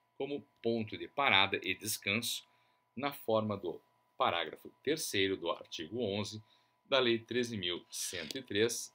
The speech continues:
deverá contar com sinalização de indicação de serviços auxiliares,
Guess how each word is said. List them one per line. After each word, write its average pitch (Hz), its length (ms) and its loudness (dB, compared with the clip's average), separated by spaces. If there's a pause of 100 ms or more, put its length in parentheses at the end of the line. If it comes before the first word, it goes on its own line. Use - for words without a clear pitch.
(920)
deverá 127 540 2 (180)
contar 120 560 -2
com 95 220 -10
sinalização 170 1040 -4
de 110 240 -4
indicação 147 680 -2 (380)
de 139 120 -4
serviços 113 680 -4
auxiliares, 98 920 -2